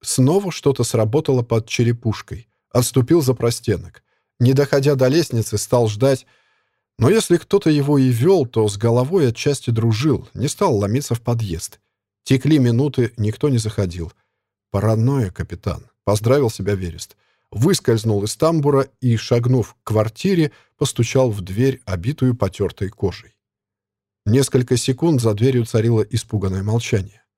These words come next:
"Линда? Э, фрау Магда?" позвал он громко по-немецки. "Вам нечего бояться, мы знакомы". Что-то прошуршало, щелкнул замок.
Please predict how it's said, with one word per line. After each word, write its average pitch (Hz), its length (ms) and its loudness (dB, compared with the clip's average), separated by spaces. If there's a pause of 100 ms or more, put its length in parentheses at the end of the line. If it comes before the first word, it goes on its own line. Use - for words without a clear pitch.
(880)
"Линда? 147 520 2 (160)
Э, 90 140 -6
фрау 160 320 2
Магда?" 170 420 0 (560)
позвал 123 380 2
он 127 120 2
громко 127 360 -2
по-немецки. 107 680 -2 (600)
"Вам 156 280 2
нечего 180 340 2
бояться, 127 460 0
мы 143 120 2
знакомы". 175 540 0 (720)
Что-то 117 340 2
прошуршало, 120 760 0
щелкнул 127 440 -2
замок. 107 460 -4